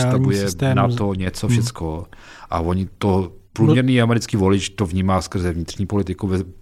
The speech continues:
Speaker 1: skrze ekonomiku.
Speaker 2: A třeba je i iz-, izolacionalističtější, nebo?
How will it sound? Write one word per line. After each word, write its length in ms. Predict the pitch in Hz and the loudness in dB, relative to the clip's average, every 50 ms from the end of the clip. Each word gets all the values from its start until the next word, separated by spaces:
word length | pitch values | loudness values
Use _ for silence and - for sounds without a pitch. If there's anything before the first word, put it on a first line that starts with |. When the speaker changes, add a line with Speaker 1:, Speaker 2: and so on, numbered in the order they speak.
| - - - | -20 -18 -16
Speaker 1:
skrze 260 | - - 104 98 98 | -10 -4 -2 -2 -2
ekonomiku. 720 | 92 - - 92 87 82 85 78 - - 80 80 95 104 - _ - | -2 -4 -4 -4 -4 -4 -6 -6 -8 -8 -8 -8 -8 -10 -14 _ -10
Speaker 2:
A 60 | - | -6
třeba 240 | 113 - 127 120 120 127 | -2 0 2 2 4 2
je 60 | 131 | 4
i 140 | 135 135 131 | 2 2 0
iz-, 120 | 120 123 - - - | 0 -2 -6 -6 -4
izolacionalističtější, 1500 | 120 123 120 117 110 - - - 120 117 117 117 117 110 - - - _ - - - - - - - - - 135 123 | 0 0 2 2 0 -2 -2 0 0 0 2 0 -2 -4 -6 -10 -20 _ -16 -16 -16 -16 -20 -20 -20 -18 -12 -8 -8
nebo? 240 | 113 107 104 104 113 | -6 -6 -6 -8 -10